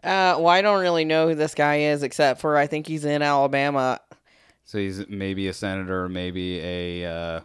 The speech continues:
Speaker 2: whatever's not a senator, a representative.
Speaker 1: Uh, yeah. But he's talking about how,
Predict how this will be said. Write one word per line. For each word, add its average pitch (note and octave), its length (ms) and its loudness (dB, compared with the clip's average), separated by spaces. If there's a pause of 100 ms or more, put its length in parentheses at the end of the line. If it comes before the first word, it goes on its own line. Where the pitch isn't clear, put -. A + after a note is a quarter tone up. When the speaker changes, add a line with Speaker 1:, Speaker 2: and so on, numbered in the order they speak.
(220)
Speaker 2:
whatever's F#2 340 -8
not F2+ 240 -8
a F2+ 40 -12
senator, F#2 540 -10
a F#2+ 60 -18
representative. F#2+ 800 -10 (400)
Speaker 1:
Uh, D#3 420 -2
yeah. - 460 -14 (760)
But F3 320 4
he's F3 200 -2
talking D#3+ 400 2
about D3+ 240 2
how, D3 540 2